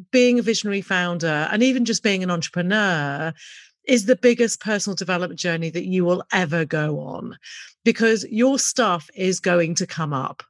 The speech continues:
<laughs> right? Your business isn't a logical thing. It's an extension of you. It's your passion. It's your, well, part of your mission in life, right?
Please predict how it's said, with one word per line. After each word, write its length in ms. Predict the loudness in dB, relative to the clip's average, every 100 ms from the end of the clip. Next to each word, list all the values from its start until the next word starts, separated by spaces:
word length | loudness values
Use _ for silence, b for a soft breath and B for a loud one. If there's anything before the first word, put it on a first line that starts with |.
| -10
<laughs> 140 | 0
right? 340 | 2 4 0 -4 B B B -8 0
Your 260 | 2 2
business 460 | 2 2 2 -2 -2
isn't 440 | 0 2 2 -2 -4
a 160 | -2
logical 680 | 0 0 0 -2 -4 -2 -2
thing. 640 | 0 0 4 2 0 -6 -2
It's 240 | -2 0
an 80 | 0
extension 680 | 0 0 -2 0 0 0 -2
of 140 | -4
you. 300 | -2 -2 -2 -2
It's 240 | 0 0
your 180 | 0 -2
passion. 720 | -6 -6 0 0 0 -2 -4
It's 320 | -4 -4 -2 0
your, 480 | 2 2 2 0 -2 B B B -18
well, 300 | -6 -4 -4
part 300 | -2 0 2
of 100 | 4
your 140 | 4
mission 400 | 4 2 2 2
in 180 | -2 -2
life, 460 | -4 -4 -8 -8 -4
right? 340 | 0 0 0